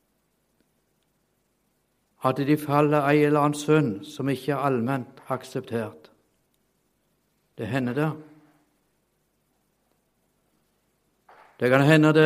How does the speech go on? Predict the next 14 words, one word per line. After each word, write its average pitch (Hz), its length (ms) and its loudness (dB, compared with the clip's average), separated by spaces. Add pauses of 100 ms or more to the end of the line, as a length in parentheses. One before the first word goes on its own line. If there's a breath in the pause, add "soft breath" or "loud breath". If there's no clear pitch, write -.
at 156 260 4
det 147 180 6 (200)
skjer, 143 380 4 (500)
kan 139 160 -2
også 147 180 2
skje 143 180 2
på 139 120 0
Fjellheim, 135 600 0 (1500)
at 143 120 -2
noen 156 420 0 (420)
blir 156 160 0
tatt 151 320 -4
i 160 60 0
ekteskapsbrudd, 151 840 -10